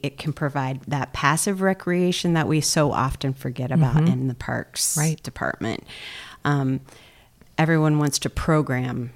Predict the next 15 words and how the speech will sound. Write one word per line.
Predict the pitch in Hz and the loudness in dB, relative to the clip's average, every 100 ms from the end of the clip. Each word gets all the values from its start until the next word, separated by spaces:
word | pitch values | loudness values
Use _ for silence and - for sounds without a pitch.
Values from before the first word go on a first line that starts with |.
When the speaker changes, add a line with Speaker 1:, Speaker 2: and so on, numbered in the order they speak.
| - | -6
Speaker 1:
activities, | 139 135 - 135 131 131 131 | -6 -4 -6 -4 -4 -4 -4
but | - - 143 - - | -6 -4 -4 -4 -6
research | 135 151 - 147 | -4 -2 -2 -2
has | 151 135 | -2 -2
shown | - 151 147 147 143 | 0 0 0 2 0
that | 139 127 - - - - | -2 -4 -6 -16 -20 -16
passive | - 165 165 - 131 123 | -4 2 2 2 -4 -6
activity | 123 123 - 127 131 131 127 | -8 -8 -8 -6 -6 -6 -6
is | 131 | -8
just | - 139 - | -6 -6 -4
as | 143 | -6
important, | 143 135 143 110 127 | -4 -2 -2 -2 -2
if | 135 - | -4 -4
not | 131 - | -4 -2
more | 139 139 139 139 139 | -4 -2 -4 -4 -8